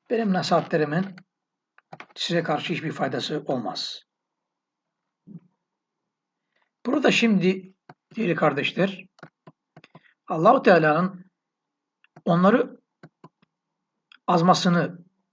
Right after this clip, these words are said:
irade etmesi ne oluyor? Bu şu oluyor. Otomatik olarak dediğimiz gibi, e, imtihan gereği Allahu Teala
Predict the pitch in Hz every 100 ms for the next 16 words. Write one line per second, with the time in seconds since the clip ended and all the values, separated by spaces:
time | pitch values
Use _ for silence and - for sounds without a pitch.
0 | _ _ _ _ - - _ _ 214 190
1 | 202 202 202 185 233 185 151 120 95 80
2 | - - - _ _ - _ - 311 -
3 | 240 160 131 104 - - _ _ _ _
4 | _ _ _ - - - - - _ _
5 | - - _ _ _ _ _ _ _ _
6 | _ _ _ - _ _ _ _ - 165
7 | 226 294 233 180 160 135 160 165 240 180
8 | - - 147 214 - 147 135 147 160 156
9 | 196 226 180 196 147 151 175 - 147 151
10 | 175 -